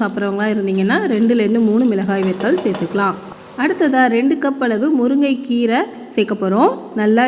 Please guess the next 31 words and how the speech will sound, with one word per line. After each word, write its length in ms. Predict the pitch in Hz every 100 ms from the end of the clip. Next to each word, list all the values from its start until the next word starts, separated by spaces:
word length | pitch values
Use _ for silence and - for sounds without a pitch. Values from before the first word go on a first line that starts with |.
| 233
இந்த 140 | 220 208
இலைகளெல்லாம் 560 | 208 233 226 214 240 - - - -
கழுவி 360 | 202 208 226 381 - - - - -
சேர்த்துக்கோங்க. 480 | 220 208 202 180 220 349 - -
அடுத்ததா 460 | 240 233 226 208 269 480 - - - - - -
கால் 240 | 311 359 370
கப் 200 | 302 294
அளவுக்கு 340 | 254 220 208 339 349
துருவிய 340 | 262 262 269 254
தேங்காய், 400 | 233 214 233 285 262 226
அப்படி 180 | 214 220
இல்லைன்னா 220 | 214 220 302
இந்த 120 | 247 214
மாதிரி 180 | 202 240
பொடி 120 | 254 214
பொடியா 160 | 208 220 220
கட் 120 | 190
பண்ண 120 | 214 208
பீசஸை 320 | 202 202 202 190
கூட 120 | 190 190
சேர்த்துக்கலாம். 500 | 190 190 185 190 185 - - -
அடுத்ததா 320 | 233 240 233 240 240
ஒரு 100 | 302 285
டேபிள் 260 | 285 294 285
ஸ்பூன் 200 | 302 285
அளவு 240 | 269 269 320 262
உப்பு 180 | 226 349 339
சேர்த்துட்டு 420 | 233 190 185 208 226 - - - - - - - -
கால் 220 | 277 311
டீஸ்பூன் 440 | 302 302 320 320 311 254
அளவு 300 | 220 208